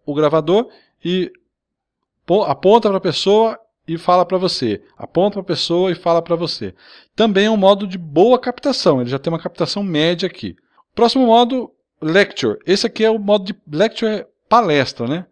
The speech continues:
É o modo de palestra. Então, o que acontece aqui? Esse é o melhor modo, assim,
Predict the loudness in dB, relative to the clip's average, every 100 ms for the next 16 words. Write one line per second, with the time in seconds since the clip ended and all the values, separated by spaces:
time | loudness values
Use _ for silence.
0 | _ _ _ -6 0 -2 -2 -2 0 2
1 | 0 -2 -6 -6 -4 -6 -4 -2 -2 -2
2 | -6 -10 -12 -12 _ _ _ _ _ 0
3 | 2 2 2 2 2 2 2 2 2 -2
4 | -4